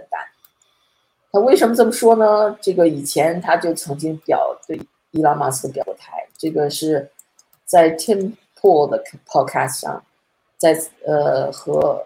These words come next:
他和另外一个 Matt Gaetz这个议员做联合采访的时候，他说过这么一段话。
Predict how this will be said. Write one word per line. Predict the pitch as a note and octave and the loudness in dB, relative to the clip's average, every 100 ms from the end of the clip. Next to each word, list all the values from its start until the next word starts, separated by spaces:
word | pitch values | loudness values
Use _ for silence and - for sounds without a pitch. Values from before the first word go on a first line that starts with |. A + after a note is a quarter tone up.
| - | -14
他 | _ E3 D#3+ E3+ E3+ _ | _ -2 0 -2 -6 _
和 | D#3+ D#3 | -2 0
另 | E3+ | 2
外 | E3+ D#3+ | 2 2
一 | D3 | -2
个 | - D3+ C3+ B2 A2+ - _ _ _ _ _ _ | -4 -2 2 2 0 -4 _ _ _ _ _ _
Matt | F3 E3+ D#3 - | -2 -2 -4 -4
Gaetz | G3 D#3+ C#3+ - - | -2 -2 -4 -8 -6
这 | D#3 | -2
个 | C#3+ | -2
议 | C#3+ D3 | -4 -8
员 | B2 C3 C3+ - - - - _ - | -8 -8 -10 -18 -20 -20 -20 _ -2
做 | E3+ | 2
联 | D3+ D3+ | 2 2
合 | E3 C#3 | 0 -2
采 | - | -2
访 | D3 A#2 A#2 | -4 -6 -8
的 | |
时 | C3+ C3+ | -10 -8
候， | C3 B2+ - - | -6 -8 -10 -10
他 | |
说 | C3 - C3+ | -8 -2 -2
过 | G#2+ | -2
这 | - | -8
么 | B2+ | -10
一 | - | -10
段 | E2 E2+ | -8 -8
话。 | - - - | -6 -8 -10